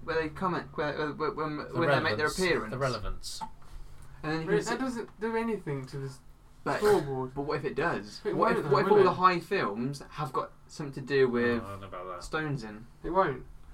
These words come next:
Speaker 1: Well, we can, we can look back and see it.
Speaker 3: I'll put a little asterisk in
Speaker 2: They
Speaker 3: the
Speaker 2: put a
Speaker 3: corner.
Speaker 2: little stone
Speaker 1: That's
Speaker 2: in
Speaker 1: what I
Speaker 2: there.
Speaker 1: wanna see. That's what
Speaker 2: Which
Speaker 1: I
Speaker 2: stone,
Speaker 1: wanna
Speaker 2: though?
Speaker 1: know.
Speaker 2: You've
Speaker 3: Sort
Speaker 2: got
Speaker 3: that
Speaker 2: to put the
Speaker 3: later.
Speaker 2: colour of the stone.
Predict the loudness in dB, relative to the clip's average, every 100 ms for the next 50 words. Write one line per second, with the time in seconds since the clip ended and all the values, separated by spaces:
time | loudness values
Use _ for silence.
0 | -12 -10 -4 0 0 0 2 0 0 0
1 | 2 2 0 -2 -4 -6 -4 -4 -2 -4
2 | -4 -4 -6 -8 -10 -10 -10 -10 -12 -10
3 | -8 -6 -2 0 2 2 2 2 2 2
4 | 0 2 4 4 2 -2 -4 -6 -2 2
5 | 4 4 2 0 0 -2 0 2 0 -2
6 | -2 0 0 -2 0 2 2 0